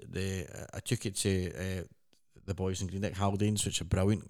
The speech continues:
great guys, absolutely brilliant, superb, um, really switched on, know their stuff. Um, if you're in that neck of the woods, definitely go up and get your bike seen by them, brilliant.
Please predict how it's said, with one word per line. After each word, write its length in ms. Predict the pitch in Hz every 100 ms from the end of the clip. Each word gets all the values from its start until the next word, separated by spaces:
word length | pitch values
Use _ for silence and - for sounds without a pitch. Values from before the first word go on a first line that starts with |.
| - - _ 123
great 240 | 101 98
guys, 360 | 92 92 95 - -
absolutely 380 | 101 - 73
brilliant, 340 | - 98 101 -
superb, 540 | - - 104 98 - - - - - -
um, 260 | 98 95 92
really 220 | 101 101
switched 320 | 95 - - 98
on, 340 | 95 98 101
know 140 | 107
their 100 | 110
stuff. 340 | 98 104 98 -
Um, 240 | 95 92 92
if 160 | 90 95
you're 100 | - -
in 80 | 98
that 140 | 98
neck 200 | 95 -
of 80 | 92
the 40 |
woods, 180 | 95 92
definitely 400 | - 95 98 90
go 80 | 95
up 100 | -
and 120 | 92
get 100 | 87
your 80 | 76
bike 160 | 92 -
seen 180 | - 92
by 80 |
them, 220 | 92 92 92 -
brilliant. 320 | 92 92 92